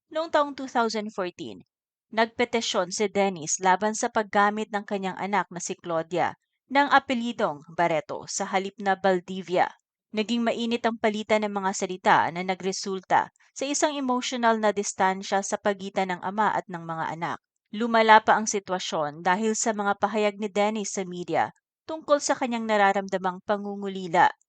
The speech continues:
at sama ng loob sa hindi pagpaparamdam ng mga anak sa kanya sa mga espesyal na araw,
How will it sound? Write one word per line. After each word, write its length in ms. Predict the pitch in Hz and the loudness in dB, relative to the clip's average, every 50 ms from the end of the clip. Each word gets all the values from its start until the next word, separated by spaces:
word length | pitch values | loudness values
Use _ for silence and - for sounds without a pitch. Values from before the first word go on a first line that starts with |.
| _ _ _ | _ _ _
at 160 | _ 247 269 | _ 0 0
sama 400 | - - - 277 254 247 240 233 | 2 2 2 4 6 6 6 6
ng 160 | 226 226 226 | 4 0 -4
loob 360 | 220 220 208 220 202 151 233 226 _ _ _ _ _ _ _ | -4 -2 2 2 2 2 0 -4 _ _ _ _ _ _ _
sa 240 | - - 247 240 240 | -6 0 0 0 0
hindi 240 | 247 233 220 226 | 0 -2 -2 -4
pagpaparamdam 960 | - - 226 214 208 _ 214 196 196 - 214 208 208 196 202 196 202 196 180 175 175 | -4 -2 -2 -4 0 _ 2 2 4 4 2 2 2 0 -2 0 0 0 0 0 -4
ng 80 | 175 165 | -8 -6
mga 200 | 165 165 165 - - | -6 -6 -4 -4 -4
anak 320 | 208 208 202 196 196 - | -2 0 0 0 0 -2
sa 160 | - - - | -8 -8 -4
kanya 400 | - 220 214 214 214 175 123 - - _ _ _ _ _ _ | -4 -4 -4 -2 -2 0 -2 -2 -4 _ _ _ _ _ _
sa 240 | - - - 240 | -6 -4 -2 0
mga 240 | 220 220 220 208 - | 0 2 2 2 0
espesyal 480 | 220 - - - 214 - - 220 214 214 | 0 -2 -2 -4 -4 -2 2 2 2 2
na 160 | 214 214 - | 2 0 0
araw, 480 | - 190 185 180 196 185 156 107 85 | 2 2 2 4 4 4 4 2 0